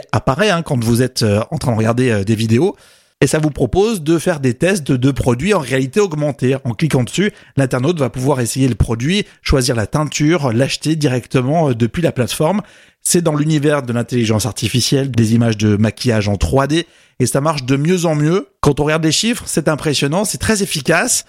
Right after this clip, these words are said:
euh, pour les internautes. Euh, trente pour cent des internautes activent l'expérience en réalité augmentée, euh, lorsque, euh, le principe est proposé à l'internaute. Et puis, ils passent en moyenne quatre-vingts secondes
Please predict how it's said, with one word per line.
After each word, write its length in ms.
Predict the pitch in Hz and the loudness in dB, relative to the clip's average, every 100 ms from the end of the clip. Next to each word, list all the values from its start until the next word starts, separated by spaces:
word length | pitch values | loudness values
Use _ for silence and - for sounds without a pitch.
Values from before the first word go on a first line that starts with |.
| _ _ _ | _ _ _
euh, 40 | 127 | -2
pour 180 | 160 | 0
les 160 | 180 160 | 0 0
internautes. 600 | 151 135 135 190 226 - - _ _ | -2 -2 0 -2 -2 -10 -14 _ _
Euh, 40 | 135 | -4
trente 300 | - 247 208 | 0 0 0
pour 160 | 220 | -2
cent 160 | - 208 | -2 0
des 160 | 180 165 | 0 0
internautes 460 | 151 156 165 220 - | -2 -2 -2 -4 -2
activent 420 | 208 - - 240 | -4 -4 -2 0
l'expérience 720 | 190 175 - 151 160 175 170 127 _ _ | 0 -2 -4 -2 0 0 -2 -6 _ _
en 140 | 214 | 0
réalité 420 | 190 185 175 156 | 2 2 0 0
augmentée, 720 | 175 147 143 156 143 165 160 147 - | -2 0 0 0 0 0 0 -2 -2
euh, 120 | 127 | 2
lorsque, 460 | 135 147 127 - 156 | 2 2 -2 -4 -2
euh, 580 | 131 120 107 107 104 | 0 0 -4 -6 -6
le 120 | 107 113 | -4 -2
principe 360 | - 123 131 | 0 -2 -2
est 60 | 123 | -2
proposé 580 | - 113 120 113 117 117 | -2 0 2 2 2 0
à 280 | 107 - 110 | -6 -8 -6
l'internaute. 520 | 110 107 113 202 - - _ _ _ | -2 -2 0 0 -2 -12 _ _ _
Et 80 | 143 | -2
puis, 100 | 170 | 0
ils 80 | 170 | 0
passent 180 | 170 - | -2 0
en 60 | |
moyenne 300 | 151 151 190 | 0 0 -2
quatre-vingts 480 | - 220 - 185 165 | -2 -2 0 0 0
secondes 480 | 143 156 202 233 | 0 0 0 0